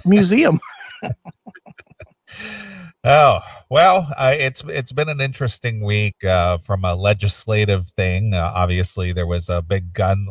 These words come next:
Speaker 2: legislation that, uh, passed this week. And o-, obviously, uh, a, uh,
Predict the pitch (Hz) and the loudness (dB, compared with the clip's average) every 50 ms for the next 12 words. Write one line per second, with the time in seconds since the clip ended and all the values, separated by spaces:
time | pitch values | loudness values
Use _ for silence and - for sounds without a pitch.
0 | - _ 104 98 98 95 90 90 - - - 92 87 90 92 - 123 113 104 95 | -12 _ -2 0 0 0 0 -4 -4 -4 -6 -6 -4 -4 -4 -2 -2 -2 -2 -2
1 | 85 80 78 - - 85 78 78 80 78 78 - - 110 98 95 98 - - 92 | -4 -4 -4 -6 -6 -6 -4 -2 -4 -4 -6 -4 -4 0 0 0 0 -2 -2 -6
2 | 85 - - - - 90 123 185 - _ _ _ _ _ _ _ _ _ _ - | -6 -6 -8 -8 -6 -6 -6 -6 -8 _ _ _ _ _ _ _ _ _ _ -8
3 | - 82 78 82 85 85 82 85 85 82 95 - - 92 85 90 87 90 82 82 | -6 -4 -2 -2 -2 -2 -2 -2 -2 -2 -4 -4 -4 -4 -2 -2 -2 -2 -4 -4
4 | - - 98 92 90 90 92 90 85 82 78 80 80 80 80 82 - _ _ _ | -4 -6 -6 -4 -4 -4 -4 -4 -4 -4 -2 -2 -2 -4 -4 -6 -10 _ _ _
5 | _ _ _ - 78 80 80 78 78 76 73 73 76 71 69 65 62 60 62 65 | _ _ _ -6 -6 -4 -4 -4 -6 -8 -8 -8 -10 -10 -10 -10 -12 -12 -14 -16